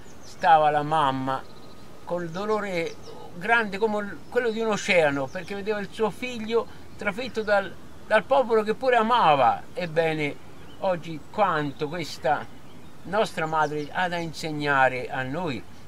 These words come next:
e a tante madri, come si può soffrire, come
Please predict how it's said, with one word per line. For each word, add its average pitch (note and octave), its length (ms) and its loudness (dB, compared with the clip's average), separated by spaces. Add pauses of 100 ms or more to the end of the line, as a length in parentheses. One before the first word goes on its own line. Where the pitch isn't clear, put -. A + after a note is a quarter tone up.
(100)
e G3 100 -6
a F#3 100 -2 (220)
tante C#3+ 760 -2 (380)
madri, A#2+ 680 0
come F3 300 -4
si D3+ 180 -10
può C#3 200 -2
soffrire, C3+ 800 -2 (300)
come D#3+ 440 -6